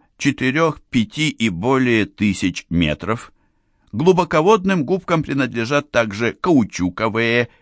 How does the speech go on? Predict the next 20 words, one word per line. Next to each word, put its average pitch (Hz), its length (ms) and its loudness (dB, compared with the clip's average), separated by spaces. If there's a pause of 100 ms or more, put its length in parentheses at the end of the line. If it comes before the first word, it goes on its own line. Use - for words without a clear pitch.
(200)
или 165 220 0
кожистые 92 840 -2
губки, 87 580 -4 (400)
гуминея. 107 1080 4 (720)
К - 80 -2
этой 123 280 4
же 113 220 0
группе 101 480 0
относятся 98 640 0
и 95 360 -4
хондрозии, 90 1120 0 (500)
хондрозия, 82 1040 0 (420)
которые 185 560 2
живут 151 400 0
в 117 80 -4
одиночку 123 720 0
в - 60 -12
форме 127 480 2
небольших 95 640 0
лепешек 104 720 -2